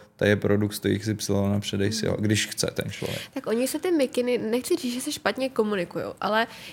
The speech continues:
Speaker 2: jako mikina jako taková, co ti jako nese. Víš, jako já
Speaker 1: Hmm.
Speaker 2: třeba vím, že když,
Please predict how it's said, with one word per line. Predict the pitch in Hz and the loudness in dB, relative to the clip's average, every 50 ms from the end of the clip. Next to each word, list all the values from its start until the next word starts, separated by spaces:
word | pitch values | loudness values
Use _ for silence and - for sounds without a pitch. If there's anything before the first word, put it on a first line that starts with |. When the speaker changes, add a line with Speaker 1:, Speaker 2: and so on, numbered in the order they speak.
| - - | -4 -2
Speaker 2:
jako | 208 214 - 262 | 0 2 2 2
mikina | 240 226 226 226 233 226 220 | 2 2 2 2 2 2 2
jako | 220 - 254 | 2 0 -2
taková, | 247 - 214 208 - 214 208 208 208 208 196 - - - _ _ _ _ _ _ _ _ _ _ _ - - - - - - _ _ _ - | -2 -2 -2 -2 -2 0 2 4 4 4 2 0 -6 -12 _ _ _ _ _ _ _ _ _ _ _ -18 -18 -18 -16 -18 -20 _ _ _ -6
co | - 247 | -4 -2
ti | 233 - 214 | -2 0 0
jako | 180 185 - 185 | 0 0 0 -2
nese. | 180 180 160 175 - - - - - - | -2 0 0 -2 -2 -4 -6 -6 -6 -4
Víš, | 190 240 262 - | -2 -2 2 2
jako | 240 220 - 220 | 2 2 2 4
já | 214 214 | 4 6
Speaker 1:
Hmm. | 160 123 | 6 4
Speaker 2:
třeba | 123 - - 208 214 | 4 2 0 0 -2
vím, | 208 196 202 208 | -2 -2 -4 -4
že | 208 | -4
když, | 208 208 202 202 208 202 | -4 -4 -4 -4 -4 -6